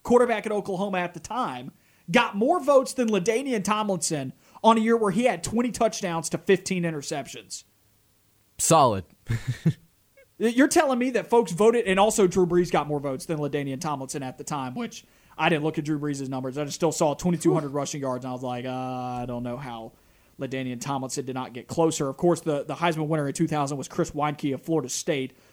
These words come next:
Speaker 1: who did take F S U to the Natty. He had more than four thousand passing yards and thirty touchdowns. Back then in two thousand, with the game being so different for a quarterback to throw for more than four thousand yards, people were probably just like, "Oh my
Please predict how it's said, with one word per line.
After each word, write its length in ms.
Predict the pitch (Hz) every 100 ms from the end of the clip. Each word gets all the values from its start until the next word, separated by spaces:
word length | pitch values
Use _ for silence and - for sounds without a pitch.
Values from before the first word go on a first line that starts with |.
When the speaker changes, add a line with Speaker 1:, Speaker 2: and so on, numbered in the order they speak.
| -
Speaker 1:
who 60 |
did 220 | 156 175
take 220 | 170 165 160
F 180 | 156
S 180 | 165 143
U 100 | 170
to 60 | 147
the 160 | 135 135
Natty. 400 | 285 165 151 - -
He 100 | -
had 160 | 160 165
more 140 | 165
than 100 | 156
four 180 | 135 170
thousand 360 | 156 156 143 143
passing 320 | 170 151 165
yards 260 | 151 151 151
and 80 |
thirty 240 | 127 156 135
touchdowns. 720 | - 156 - 156 147 143 - - _ _ _
Back 320 | 160 180 180
then 240 | 170 185 196
in 120 | 165
two 160 | 196
thousand, 520 | 180 165 196 185 214 208 _ _ -
with 140 | 175
the 60 | 156
game 260 | 160 180
being 180 | 180 175
so 180 | 165 180
different 400 | 165 180 196 180
for 80 | 170
a 40 |
quarterback 360 | 165 180 170 160
to 60 |
throw 160 | 160 175
for 120 | 175
more 140 | 160 165
than 100 | 147
four 180 | 170
thousand 320 | 151 165 156 160
yards, 400 | 165 175 175 - _ -
people 240 | 208 185
were 140 | 175 165
probably 520 | 185 185 175 170 165
just 240 | 151 156
like, 180 | 156 135 151
"Oh 100 | 160
my 200 | 117